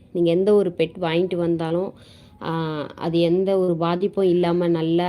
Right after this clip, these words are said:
ஹெல்த்தியா இருக்கா, இன்ஜெக்ட் பண்ணியிருக்கோமா, அதை குளிப்பாட்டி சுத்தமா வச்சிருக்கோமா,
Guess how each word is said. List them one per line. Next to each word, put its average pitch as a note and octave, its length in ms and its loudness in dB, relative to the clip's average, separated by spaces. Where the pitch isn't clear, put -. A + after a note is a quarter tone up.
ஹெல்த்தியா G3 500 0
இருக்கா, E3+ 460 -2
இன்ஜெக்ட் F3+ 500 -2
பண்ணியிருக்கோமா, F3 800 0
அதை E3 320 -4
குளிப்பாட்டி F3+ 540 -2
சுத்தமா F#3 460 -2
வச்சிருக்கோமா, E3+ 600 -2